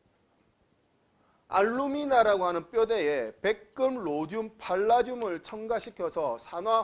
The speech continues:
환원 반응을 일으키게 됩니다. 자, 산화 반응이란 이 원소에다가 뭘 집어넣는다? 산소를 더 집어넣는 반응입니다. 그러면 씨오에다가 산소를 더 집어넣으면 뭐가 되겠어요? 씨오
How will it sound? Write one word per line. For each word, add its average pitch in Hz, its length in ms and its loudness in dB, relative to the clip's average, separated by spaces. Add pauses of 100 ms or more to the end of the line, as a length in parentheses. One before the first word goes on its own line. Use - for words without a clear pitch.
환원 185 300 -2
반응을 220 280 4
일으키게 139 260 -10
됩니다. 101 420 -14 (680)
자, 139 320 0 (180)
산화 214 560 2
반응이란 196 720 2
이 220 160 -8
원소에다가 220 540 0
뭘 139 160 -2
집어넣는다? 214 560 0 (260)
산소를 269 540 0
더 156 140 -2
집어넣는 190 600 -2
반응입니다. 143 680 -4
그러면 170 340 -6
씨오에다가 220 720 0
산소를 226 320 -6
더 160 80 -6
집어넣으면 175 400 -6
뭐가 131 180 -4
되겠어요? 147 400 -6
씨오 254 380 0